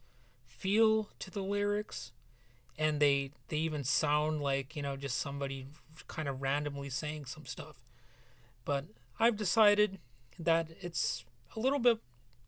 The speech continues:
deeper and more complex than that. So I'm gonna start where a lot of people would, by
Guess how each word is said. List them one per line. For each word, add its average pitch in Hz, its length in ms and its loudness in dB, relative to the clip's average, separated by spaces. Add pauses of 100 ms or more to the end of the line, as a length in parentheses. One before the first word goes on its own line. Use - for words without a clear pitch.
deeper 180 360 -2
and 165 80 0
more 147 200 0
complex 156 560 -6
than 156 160 -12
that. 135 240 -10 (1080)
So 226 140 4
I'm 247 100 4
gonna 285 140 0
start 220 340 2
where 190 140 2
a 170 60 4
lot 180 200 2
of 170 80 0
people 165 340 -2
would, 165 360 2
by 147 260 2